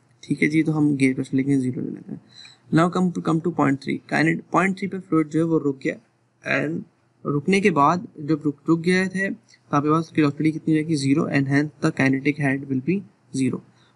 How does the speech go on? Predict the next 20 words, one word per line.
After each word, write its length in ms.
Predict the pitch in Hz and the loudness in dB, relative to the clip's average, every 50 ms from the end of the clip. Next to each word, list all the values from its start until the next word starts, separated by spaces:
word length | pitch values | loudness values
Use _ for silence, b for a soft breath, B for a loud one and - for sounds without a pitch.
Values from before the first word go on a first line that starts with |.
| b _ - | b _ 2
पॉइंट 240 | 156 170 196 208 208 | 4 4 4 2 0
थ्री 220 | - - 202 208 | -2 -4 -4 -4
पर 300 | 196 208 214 220 214 - - _ _ _ - | -2 -2 -4 -4 -4 -6 -10 _ _ _ -6
मैक्सिमम 640 | 156 151 147 147 156 - - - 202 202 208 214 214 | -2 0 0 0 0 -2 -6 -6 -4 -2 -2 -2 -2
पोटेंशियल 540 | 190 - 165 147 143 131 135 - - 147 151 | -2 -2 -4 -2 -2 -4 -4 -6 -8 -12 -10
हेड 200 | 151 151 143 160 | -8 -8 -6 -6
है, 100 | 175 160 | -6 -6
because 320 | 160 147 - 160 156 170 | -8 -6 -4 -4 -4 -4
पॉइंट 340 | - - 151 143 151 151 143 | -4 -2 -2 0 2 2 0
वन 180 | 139 139 147 151 | 0 0 -2 -2
से 120 | - 165 | -2 -4
लेके 160 | 156 151 156 | -4 -4 -6
पॉइंट 280 | 147 - 147 143 143 139 | -8 -6 -4 -4 -4 -6
थ्री 220 | - - - 143 | -6 -6 -6 -4
तक 140 | 139 156 151 | -4 -4 -2
का 80 | 180 165 | 0 0
मैक्सिमम 480 | 151 135 131 127 - - 151 147 147 | 0 0 -2 -4 -4 -2 0 0 0
हाइट 260 | 135 135 120 123 127 - - | 0 0 -2 -2 -2 -6 -8
डिफरेंस 360 | - - - - 135 127 - - | -10 -10 -8 -6 -8 -6 -6 -6
है। 100 | - | -8